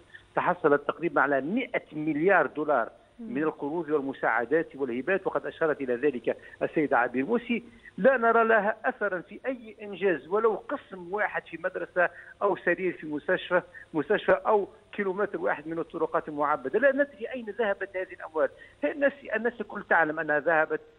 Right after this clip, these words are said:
Speaker 1: للوبيات الفساد، لهؤلاء السياسيين، لمس-، لشراء الذمم إلى آخره. أعتقد هذا كذلك جانب مهم فيما يتعلق باسترجاع الدولة بأموالها من،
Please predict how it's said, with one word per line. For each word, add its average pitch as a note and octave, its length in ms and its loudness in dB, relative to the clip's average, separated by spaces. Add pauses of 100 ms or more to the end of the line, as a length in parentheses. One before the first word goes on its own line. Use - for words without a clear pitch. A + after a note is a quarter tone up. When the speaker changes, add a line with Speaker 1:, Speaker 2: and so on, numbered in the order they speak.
(220)
Speaker 1:
للوبيات D#3+ 600 -4
الفساد، C#3 600 -2
لهؤلاء C#3+ 420 0
السياسيين، C#3+ 800 -6 (320)
لمس-، D3 540 2
لشراء D3+ 640 2
الذمم C3 500 -4
إلى C#3 240 -2
آخره. C3 280 -4
أعتقد G#3 340 0 (260)
هذا G3+ 240 2
كذلك E3+ 500 -2
جانب D#3 460 -4
مهم F3 280 -2 (260)
فيما D#3 240 -2
يتعلق C#3+ 420 -2
باسترجاع C3 540 0
الدولة C#3 480 2 (340)
بأموالها D#3 760 0
من، D#3 340 -10